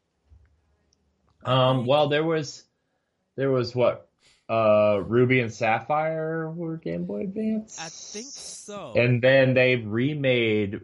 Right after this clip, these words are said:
Speaker 1: Red and Blue for Game Boy Advance. They had em-, they had, uh,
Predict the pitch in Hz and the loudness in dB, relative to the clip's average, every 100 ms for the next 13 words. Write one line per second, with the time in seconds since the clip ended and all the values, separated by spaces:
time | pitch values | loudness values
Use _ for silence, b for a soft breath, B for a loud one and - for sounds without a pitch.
0 | - 107 107 98 90 95 90 78 73 - | -4 0 2 0 -4 -2 -2 -2 -8 -14
1 | _ _ _ _ _ _ _ _ _ _ | _ _ _ _ _ _ _ _ _ _
2 | _ _ _ _ _ _ _ _ _ _ | _ _ _ _ _ _ _ _ _ _
3 | - 101 92 92 80 82 76 78 - - | -8 -4 -2 -2 -2 -4 -4 -6 -10 -14
4 | - - 95 92 98 90 85 104 104 101 | -20 -6 -2 2 2 2 0 -2 -2 -2
5 | - 95 101 101 107 98 92 - 95 92 | -6 0 2 2 2 0 -2 -2 -2 0
6 | 90 | 0